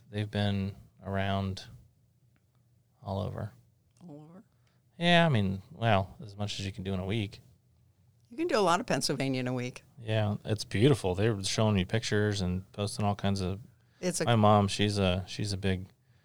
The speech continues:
Speaker 1: uh, take pictures and post them and try to make everybody jealous type person, so.
Speaker 2: It's a gorgeous state.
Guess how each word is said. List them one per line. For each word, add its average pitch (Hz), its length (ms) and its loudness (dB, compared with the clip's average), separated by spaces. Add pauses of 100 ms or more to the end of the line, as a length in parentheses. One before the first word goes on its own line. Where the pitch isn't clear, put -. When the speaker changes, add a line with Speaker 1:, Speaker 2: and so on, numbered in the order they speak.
(540)
Speaker 1:
uh, - 240 -8 (300)
take - 240 -4
pictures 95 360 -4
and 95 100 -8
post 95 280 -2
them 92 200 0
and 95 160 -6
try 90 140 -2
to 90 80 0
make 92 200 -4
everybody 92 380 -4
jealous 92 480 -4 (260)
type - 200 -10
person, 95 340 -6
so. - 300 -8 (160)
Speaker 2:
It's 180 260 -6
a 151 100 -4
gorgeous 147 480 -2
state. - 640 -4